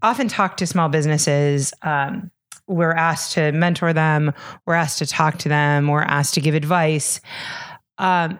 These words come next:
and we are management consultants by training. We realized that this was very inefficient to talk to each individual small business about the same issues over and over and over again. So what we want to do is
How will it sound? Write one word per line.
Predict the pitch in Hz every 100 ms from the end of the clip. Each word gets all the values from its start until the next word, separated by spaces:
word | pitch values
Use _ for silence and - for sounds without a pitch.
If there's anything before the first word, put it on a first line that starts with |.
| _
and | 202 190 165
we | 208
are | 220 214
management | 196 185 180 175 165
consultants | 196 160 170 165 160 143 -
by | 143 143
training. | - 147 139 135 151 - - - -
We | 185 190
realized | 175 185 185 175 165 -
that | 165 147
this | 175 -
was | 180 160
very | 185 214 226
inefficient | 202 196 - 214 160 156
to | - 160
talk | - 165 -
to | 165 -
each | 190
individual | - 185 165 156 147 156
small | - 151
business | 147 147 156 147 143 - - - -
about | 185 180 175
the |
same | 165 202 170
issues | 160 147 147
over | 175 156 147
and | 143
over | 143 139
and | 139
over | 156 131 135
again. | 135 131 135 143 - - - -
So | - 185
what | 175 175
we | 175
want | 202 220
to | 202
do | 165 151 151 151 -
is | 160 151 151 147